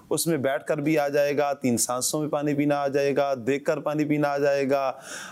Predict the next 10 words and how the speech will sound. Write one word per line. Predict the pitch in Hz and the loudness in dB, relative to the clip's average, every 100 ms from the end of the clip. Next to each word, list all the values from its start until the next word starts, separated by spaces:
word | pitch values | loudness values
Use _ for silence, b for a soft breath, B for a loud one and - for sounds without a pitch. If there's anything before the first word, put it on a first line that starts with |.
| B | B
اور | - 127 127 127 123 - - - | 0 0 0 0 -2 -6 -16 -4
شروع | - 156 170 | 0 2 2
میں | 165 156 156 | 2 -2 -4
بسم | 131 143 - | -2 -2 0
اللہ | 147 151 160 | 2 2 0
شریف | 170 165 | 0 0
پڑھنا | 165 160 156 - | 0 -2 0 0
آ | 147 | 0
جائے | 147 147 147 | 2 0 2
گا، | 143 135 | 0 0